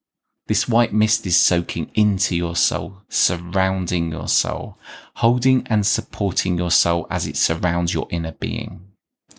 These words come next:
You can now see there is a small torrent of mist that comes from your belly area and starts to swirl round and round.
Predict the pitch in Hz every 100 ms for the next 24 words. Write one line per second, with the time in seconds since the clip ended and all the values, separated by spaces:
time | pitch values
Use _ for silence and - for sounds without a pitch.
0 | _ _ _ _ _ _ _ _ - 110
1 | - 117 117 131 131 - 127 117 90 87
2 | - 87 - - 101 117 107 - 107 104
3 | 95 - - 98 - - - - 123 -
4 | 110 98 90 - 92 90 82 85 85 -
5 | - 87 82 - 92 92 - - 101 -
6 | - 90 78 76 87 80 78 76 78 78
7 | 76 69 - - - -